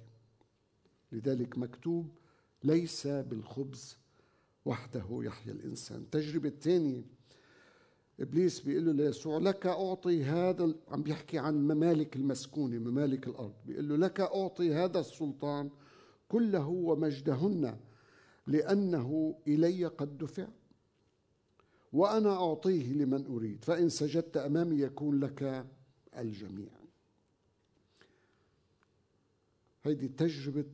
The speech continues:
الإمساك بالسلطة والسيطرة. ولما بيحكي عن ممالك المسكونة، هو يتكلم بإشارة واضحة عن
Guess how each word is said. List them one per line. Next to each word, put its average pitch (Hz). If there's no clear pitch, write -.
الإمساك 147
بالسلطة 117
والسيطرة. 147
ولما 117
بيحكي 151
عن 127
ممالك 143
المسكونة، 143
هو 151
يتكلم 147
بإشارة 156
واضحة 139
عن 127